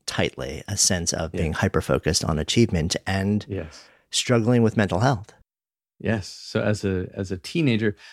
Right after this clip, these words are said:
Speaker 2: look, I, I'm the youngest of five, and I grew up wired, really, really wired or programmed to compete.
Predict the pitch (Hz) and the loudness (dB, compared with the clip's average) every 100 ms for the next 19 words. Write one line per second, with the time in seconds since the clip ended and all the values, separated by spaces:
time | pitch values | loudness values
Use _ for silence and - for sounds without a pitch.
0 | _ - - 127 139 143 131 117 123 117 | _ -2 2 2 4 4 4 4 2 0
1 | - 101 - 92 87 87 _ _ _ _ | -4 -8 -2 -2 -2 -6 _ _ _ _
2 | _ - 110 120 117 107 110 101 - 98 | _ -4 0 2 2 4 4 2 -2 -10
3 | 101 104 123 143 135 107 87 92 _ _ | -4 0 4 4 4 2 -4 -10 _ _
4 | 160 170 143 101 85 95 113 95 85 87 | -4 2 4 2 -2 -2 -2 -2 -4 -4
5 | 95 92 87 85 - - 107 98 92 85 | -2 -2 -4 -6 -12 -4 0 0 -2 -6
6 | 92 101 113 - - 87 - | -8 -10 -10 -8 -6 -6 -8